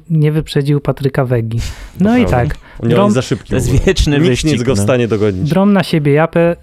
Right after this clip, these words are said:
Speaker 1: e, przy-, przypominamy, będą spoilery, więc, bo tutaj zaraz się zacznie dziać.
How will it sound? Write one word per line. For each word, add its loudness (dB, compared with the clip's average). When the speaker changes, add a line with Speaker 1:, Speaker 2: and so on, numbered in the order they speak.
Speaker 1:
e, 0
przy-, -16
przypominamy, -2
będą 2
spoilery, 2
więc, 0
bo 0
tutaj 0
zaraz 0
się -2
zacznie 0
dziać. -2